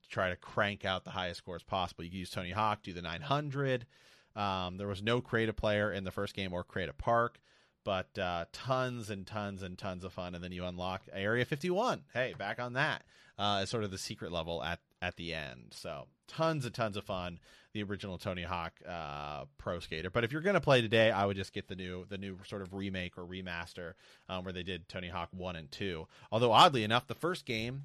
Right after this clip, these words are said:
has been remastered before. There was a P S one rema-, or P S three remaster of it, which is not very good. Um, and then the second game actually had an Xbox version that was kind of unique to it. And then, obviously, it was part of the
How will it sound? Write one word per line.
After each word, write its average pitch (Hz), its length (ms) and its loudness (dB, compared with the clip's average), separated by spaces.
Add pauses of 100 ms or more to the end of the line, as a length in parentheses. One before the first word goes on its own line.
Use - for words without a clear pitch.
(140)
has 123 160 2
been 135 100 2
remastered 135 480 0 (380)
before. 147 340 0
There 104 140 4
was 98 120 0
a 95 60 -2
P - 220 -2
S 113 160 -2
one 120 240 2
rema-, 98 400 0
or 101 100 0
P 117 140 -4
S 101 100 -6
three 135 220 -4
remaster 98 400 -2
of 95 100 -4
it, 98 80 -4
which 90 180 -8
is 92 120 -10
not 101 260 0
very 87 280 -4
good. 82 440 -6 (480)
Um, 80 540 -8 (500)
and 104 120 -12
then 101 100 -10
the 92 100 -12
second 110 320 -8
game 87 280 -8
actually 90 280 -4
had 90 140 -2
an 82 80 -10
Xbox 95 520 -2
version 87 320 -6
that 80 60 -8
was 80 100 -10
kind 90 220 -6
of 85 80 -10
unique 87 300 -10
to 87 160 -8
it. 92 280 -4 (380)
And 92 160 -10
then, 87 200 -6
obviously, 82 560 -10
it 80 60 -8
was 80 100 -12
part 90 240 -6
of 82 80 -12
the 82 120 -10